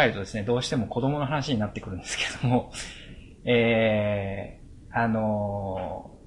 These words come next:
下の息子の方がですね、え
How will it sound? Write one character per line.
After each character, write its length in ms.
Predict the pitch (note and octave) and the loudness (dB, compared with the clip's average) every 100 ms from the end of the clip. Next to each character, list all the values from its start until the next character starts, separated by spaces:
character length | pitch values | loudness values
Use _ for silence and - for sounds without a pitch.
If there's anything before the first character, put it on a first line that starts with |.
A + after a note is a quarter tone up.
| - - - | -20 -20 -16
下 280 | - - E3 | -2 6 8
の 360 | D#3+ D3+ - - - - - - - - - C3 | 10 6 4 -6 -18 -20 -20 -20 -20 -20 -4 0
息 180 | C#3 | 0
子 80 | - | 2
の 80 | C#3+ | 4
方 140 | C3+ | 4
が 100 | G#2 | 0
で 80 | E2 | -2
す 140 | - G#2+ | -6 -4
ね、 320 | F#2+ F2 - | -4 -6 -8
え 1080 | G#2+ G2+ F#2+ F#2 F2+ F2 E2+ E2 E2+ - - | -4 -2 0 -2 -4 -8 -10 -12 -14 -16 -18